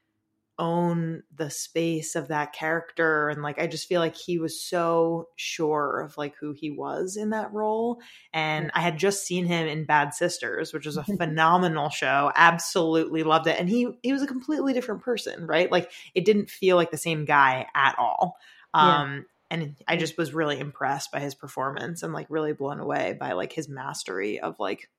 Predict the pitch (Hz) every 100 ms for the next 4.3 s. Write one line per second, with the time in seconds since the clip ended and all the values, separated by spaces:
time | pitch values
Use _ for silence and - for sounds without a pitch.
0 | _ _ - - - - 208 208 196 -
1 | 55 180 - _ _ _ 233 240 - 247
2 | 233 208 226 247 220 196 160 - 180 165
3 | 170 - 196 196 196 170 180 180 185 185
4 | 175 165 160